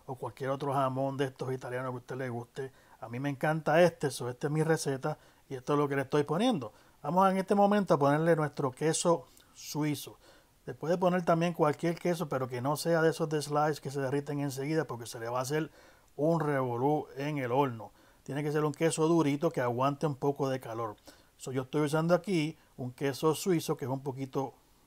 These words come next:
más seco y cuando se derrite, se derrite más, más,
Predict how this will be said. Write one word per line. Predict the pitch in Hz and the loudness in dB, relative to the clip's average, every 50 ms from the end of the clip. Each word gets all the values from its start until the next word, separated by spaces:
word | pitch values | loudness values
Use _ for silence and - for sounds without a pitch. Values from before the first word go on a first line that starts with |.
| _ - | _ -8
más | 139 143 147 135 - | -4 -4 -4 -4 -4
seco | - 160 139 131 131 - 156 147 | -4 -4 -4 -4 -2 -2 -2 -2
y | 131 127 127 - _ _ _ _ _ - | -2 -4 -8 -8 _ _ _ _ _ -16
cuando | - 127 123 123 | -12 -10 -10 -10
se | 120 - 135 | -10 -10 -8
derrite, | 117 113 120 131 135 - 147 | -8 -6 -6 -6 -6 -6 -8
se | - - 131 | -6 -4 -4
derrite | 127 131 127 131 139 123 | -4 -4 -4 -4 -4 -4
más, | 123 127 131 135 131 131 - _ - - - _ _ _ _ - | -2 0 0 0 0 -2 -8 _ -20 -20 -20 _ _ _ _ -10
más, | 135 127 135 123 - - - | -4 -4 -4 -4 -4 -8 -12